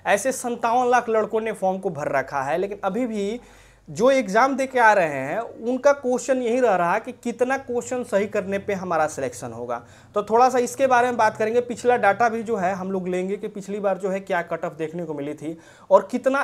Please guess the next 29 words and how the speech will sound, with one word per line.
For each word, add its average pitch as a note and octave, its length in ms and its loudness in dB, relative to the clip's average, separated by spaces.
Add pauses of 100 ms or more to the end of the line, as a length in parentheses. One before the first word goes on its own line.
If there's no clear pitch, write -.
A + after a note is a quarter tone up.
एक B3+ 220 0
सेफ A#3 400 -2
मान G#3 280 -4
के G#3+ 80 -4
आप G3 160 -2
लोग G3+ 200 -6
चल C#3+ 140 -2
सकते A#2+ 340 -12
हो। A#2 240 -10 (320)
उसके A#3 220 -4
बाद C4+ 160 2
से C4 160 0
एक B3+ 100 -4
और B3+ 180 2
कन्फ्यूजन A#3+ 480 -2
रह A#3+ 100 2
रहा F3 240 0
कि F#3+ 100 -6
हमारा A#3 200 0
एमटीएस A#3 440 -2
में B3 120 -6
कैसे A3+ 300 -2
सिलेक्शन G#3+ 380 -6
होगा, G3+ 220 -2
हवलदार G3+ 420 0
में C3+ 140 -8
कैसे C3 280 -10
सिलेक्शन C3 440 -12
होगा। A#2+ 280 -8